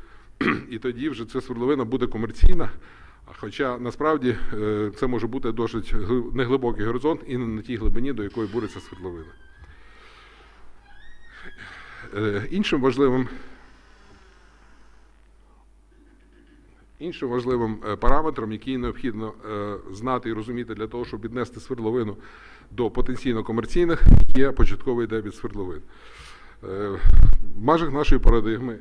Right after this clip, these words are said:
е, є можливість картувати, е, прогнозувати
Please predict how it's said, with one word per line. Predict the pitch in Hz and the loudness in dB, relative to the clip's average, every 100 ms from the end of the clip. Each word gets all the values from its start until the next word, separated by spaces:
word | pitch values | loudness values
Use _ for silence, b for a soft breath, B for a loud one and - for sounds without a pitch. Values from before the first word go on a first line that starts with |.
| - | -10
е, | 104 104 | -8 -8
є | 107 123 131 117 107 | -10 -6 -4 -4 -8
можливість | 117 107 104 110 - | -10 -8 -6 6 8
картувати, | - - 131 110 98 117 | 8 8 0 -4 -8 -8
е, | 110 107 110 101 101 107 98 - | -6 -4 -6 -8 -14 -16 -16 -10
прогнозувати | 139 143 127 123 110 101 | -8 -8 -6 -6 -8 -12